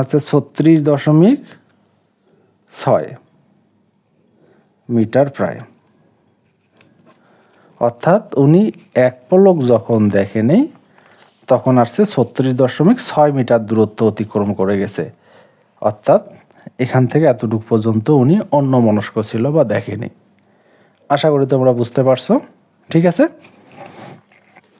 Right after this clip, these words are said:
এখন দেখো, এখানে দশ নম্বর যে অঙ্কটা দেওয়া আছে, তোমার প্রতিষ্ঠানের অফিস ভবন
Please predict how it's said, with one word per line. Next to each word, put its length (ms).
এখন 180
দেখো, 220
এখানে 260
দশ 120
নম্বর 220
যে 120
অঙ্কটা 340
দেওয়া 240
আছে, 160
তোমার 280
প্রতিষ্ঠানের 680
অফিস 240
ভবন 260